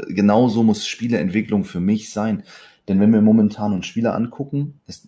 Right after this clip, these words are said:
muss schnell gehen, das Ding muss raus.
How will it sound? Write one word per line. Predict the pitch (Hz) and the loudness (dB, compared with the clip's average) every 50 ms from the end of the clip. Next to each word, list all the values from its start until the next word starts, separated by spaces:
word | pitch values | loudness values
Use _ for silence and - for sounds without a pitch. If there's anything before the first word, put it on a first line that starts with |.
| _ _ | _ _
muss | - 107 110 107 - - - | -2 0 0 0 -2 -6 -10
schnell | - - 113 113 123 120 | -8 -4 -4 -2 -2 -4
gehen, | 120 117 117 117 120 113 - _ _ | -4 -4 -4 -4 -6 -6 -10 _ _
das | - 80 - | -18 -14 -12
Ding | - 87 87 | -10 -8 -6
muss | 90 82 - 82 | -8 -8 -8 -6
raus. | 87 98 107 113 117 120 120 - - | -4 -2 0 0 0 -2 -4 -8 -14